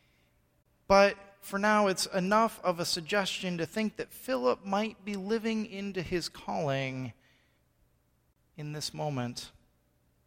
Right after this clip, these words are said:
Sorry for the digression, but it's just too interesting not to share.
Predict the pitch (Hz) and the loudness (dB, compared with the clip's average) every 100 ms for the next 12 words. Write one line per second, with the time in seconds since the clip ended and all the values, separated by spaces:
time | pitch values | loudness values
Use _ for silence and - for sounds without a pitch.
0 | _ _ _ _ _ - - 165 147 139 | _ _ _ _ _ -10 -4 -4 -4 -10
1 | 127 131 127 156 170 - 202 202 170 160 | -8 -8 -4 0 0 0 -4 -4 0 0
2 | - - - - - 170 - - - 156 | -2 -10 -10 -10 -10 -6 -6 -6 -10 -8
3 | 160 143 - 110 - - 120 120 123 - | -8 -6 -4 -4 -4 -6 -6 -2 -2 -2
4 | - - 165 156 127 | -6 -4 2 2 2